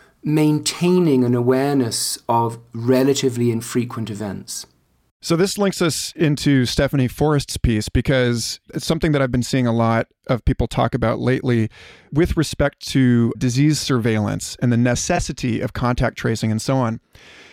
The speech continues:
Speaker 2: is the concern that's still very, very much alive in most of us about the way that privacy and surveillance was handled after nine eleven. And that I think if nine eleven had not happened, then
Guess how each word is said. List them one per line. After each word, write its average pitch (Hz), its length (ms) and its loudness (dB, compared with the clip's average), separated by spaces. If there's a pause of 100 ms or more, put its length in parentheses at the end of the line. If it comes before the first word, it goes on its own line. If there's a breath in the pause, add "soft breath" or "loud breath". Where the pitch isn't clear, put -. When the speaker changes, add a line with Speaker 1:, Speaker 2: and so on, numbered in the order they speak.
Speaker 2:
is 135 800 0
the 135 360 2
concern 170 640 0
that's 139 140 -4
still 151 260 0
very, 135 400 2
very 131 240 2
much 120 200 0
alive 117 720 0
in 123 200 0
most 143 360 0
of 131 120 0
us - 400 -2 (440 loud breath)
about 120 520 2
the 139 100 2
way 139 440 2
that 120 500 0
privacy 127 800 2
and 123 220 0
surveillance 120 500 0
was 120 140 -2
handled 120 380 0
after 117 300 -2
nine 117 220 0
eleven. 107 500 -4 (560 loud breath)
And 123 200 0
that 120 200 0 (160)
I 160 100 2
think 156 360 -2
if - 220 -2
nine 151 200 0
eleven 135 300 0
had 117 240 -4
not 147 380 -2
happened, 113 600 -2 (440 soft breath)
then 127 540 0